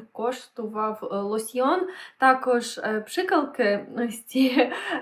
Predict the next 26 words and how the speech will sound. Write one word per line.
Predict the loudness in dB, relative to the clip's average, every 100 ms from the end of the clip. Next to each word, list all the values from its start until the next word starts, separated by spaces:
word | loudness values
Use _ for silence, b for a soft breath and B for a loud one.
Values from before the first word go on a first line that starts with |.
| 0
е, | 0 2
так | 0 0
само | 4 4 4
коштували, | 0 -4 -4 -2 0 2
але | 4 2
їх | 0 -2 -2
настільки | -4 -4 -6 -6
швидко | -6 -8 -6 -8
розібрали, | -8 -6 0 0 0
що | -4 -12
поки | -18 -10 -8
я | -8
туди | -10 -6 -4
добралася, | -4 -2 0 2 0 -2 0 0 -2 B -2
поки | 0 2
надумала, | 2 2 2 2 4 2
що | 0 -2
мені | 0 0
все-таки | -2 -6 -6 -6 -4
треба, | 2 4 4
то | 0 -6 -6 -4 -4 -6 -10
жодної | -4 -4 -2 -6
пшикалки | -8 -12 -12 -16 -10 -10 -10 B B
по | -4
цій | -4 -2 -4
ціні | 0 2 4 2 2